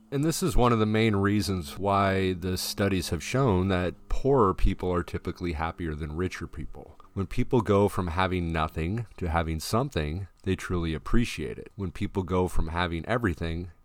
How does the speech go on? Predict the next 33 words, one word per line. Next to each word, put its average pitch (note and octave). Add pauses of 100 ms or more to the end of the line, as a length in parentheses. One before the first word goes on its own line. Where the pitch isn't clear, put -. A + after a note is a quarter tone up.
(100)
to D#2
having D#2 (120)
everything, D#2 (400)
there's D#2 (220)
no D#2+
difference. - (300)
<laughs> - (280)
So C3
we've G#2
defined G#2 (160)
money G#2 (260)
as F2
not F#2
bringing E2+
happiness. D#2
Again, E2+
you D#2+
can D#2
have E2
money D#2 (100)
and D2+
be D#2
happy, F2
but D#2+
again, D#2
it's D2
all D#2+
about D2+
how E2+
you C#2+
look B2+
at D#2+
it. B2+